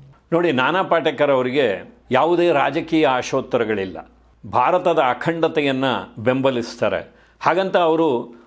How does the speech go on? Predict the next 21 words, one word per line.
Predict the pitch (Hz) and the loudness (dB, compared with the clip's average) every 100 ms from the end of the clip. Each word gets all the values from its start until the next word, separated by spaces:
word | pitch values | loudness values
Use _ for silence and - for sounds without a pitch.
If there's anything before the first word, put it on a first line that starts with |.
| - | -4
ಅನ್ಯ | 127 165 202 | -2 0 0
ಧರ್ಮವನ್ನು | 180 160 160 156 143 143 120 | 0 0 0 -2 0 -2 -2
ದ್ವೇಷ | 135 156 156 | 0 0 -2
ಮಾಡಲ್ಲ. | 127 107 87 82 - _ _ - _ - | -2 -2 -4 -8 -14 _ _ -20 _ -2
ಅವರಿಗೆ | 139 175 175 135 143 - _ - | 0 2 2 0 -2 -12 _ -4
ಮುಸ್ಲಿಮರ | 139 143 190 185 175 | -4 -2 -2 0 0
ಬಗ್ಗೆ | 147 151 143 | 0 0 -2
ಕೂಡ | 147 175 180 127 - | -2 0 0 -2 -4
ಬಹಳಷ್ಟು | 123 127 156 165 - 147 | 0 0 0 -2 -2 0
ಗೌರವ | 135 143 139 113 | 2 2 2 0
ಇದೆ. | 90 82 - _ - | -4 -10 -16 _ -4
ಮುಂಬೈನಲ್ಲಿ | 147 175 202 175 107 - - 143 147 143 113 113 - | -2 2 2 0 -2 -10 -4 -2 0 0 -2 -4 -6
ಬಾಂಬ್ | 107 135 185 160 | 0 2 2 0
ಬ್ಲಾಸ್ಟ್ | 160 - 156 | 0 0 0
ಆದಾಗ | 143 139 113 95 90 - _ _ _ - | 2 2 0 -2 -4 -6 _ _ _ -4
ಎಷ್ಟೋ | 127 - 175 208 | -4 0 2 2
ಕಡೆಗಳಲ್ಲಿ | 180 180 175 165 160 156 | 2 2 2 2 2 2
ಅವರು | 151 143 147 123 110 | 0 0 0 -2 -2
ಆ | 127 | -2
ಸ್ಥಳಕ್ಕೆ | 131 - 147 170 170 | -4 -2 -2 -2 -2
ಹೋಗಿ | 165 139 160 131 110 107 - | -2 0 -2 -2 -6 -8 -14